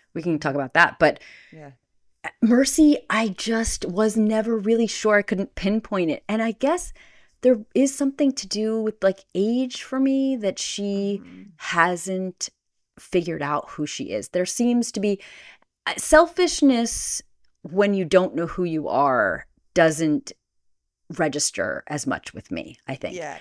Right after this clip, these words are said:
Speaker 2: yeah,
Speaker 1: I think
Speaker 2: yeah, I could see
Speaker 1: Hillary
Speaker 2: that.
Speaker 1: maybe wants to be someone different or,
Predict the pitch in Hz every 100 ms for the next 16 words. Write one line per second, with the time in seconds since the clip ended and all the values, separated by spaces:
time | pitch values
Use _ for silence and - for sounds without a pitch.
0 | - 185 208 214 262 - 277 320 294 269
1 | 240 220 - _ _ - 220 247 233 202
2 | 208 220 - 175 240 349 202 156 151 139
3 | - 147 - 156 151